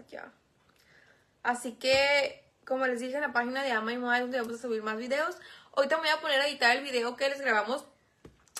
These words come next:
de maquillaje. Espero contar con su apoyo y que lo compartan. Si tienen esposa, hija, díganle que vayan a ver los videos de maquillaje, que yo sé que les va a gustar a sus hijas o a su esposa, a la comadre, a la tía, a la vecina.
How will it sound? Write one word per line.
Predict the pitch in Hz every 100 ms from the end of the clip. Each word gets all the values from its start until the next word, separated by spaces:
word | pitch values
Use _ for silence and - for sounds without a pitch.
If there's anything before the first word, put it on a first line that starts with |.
| -
de | 247
maquillaje. | 262 254 240 277
Espero | - 269 277
contar | 359 240
con | 254 294
su | 294
apoyo | 226 - 226 247
y |
que | 262
lo | 285
compartan. | 277 226 214 202 220 247 269 277 269 269 - - _ _ _ _ _ _ _ _ _ -
Si | 277
tienen | 269 277 330
esposa, | - 277 254 - 294 -
hija, | 254 262 262 269 269
díganle | 240 240 247
que | 254
vayan | 254 220 240
a |
ver | 240 233
los | 247 247
videos | 262 233
de | 240
maquillaje, | 262 277 226 202 220 254 302 349 349 349 - - -
que | 269
yo | 254 247
sé | 254
que | 262
les | 269
va | 254
a |
gustar | 247 247
a | 247 254
sus | 240 240
hijas | 247 240 277 277 -
o | 233 240
a | 233
su |
esposa, | 233 - 220 240 247 262 262 262 262 - - _ - -
a | 247
la | 226 226
comadre, | 202 196 208 214 214 214 214
a |
la | 190 180
tía, | - 233 233 233 220
a | 220
la | 220 208
vecina. | 220 - - - 240 240 240 233 226 226 -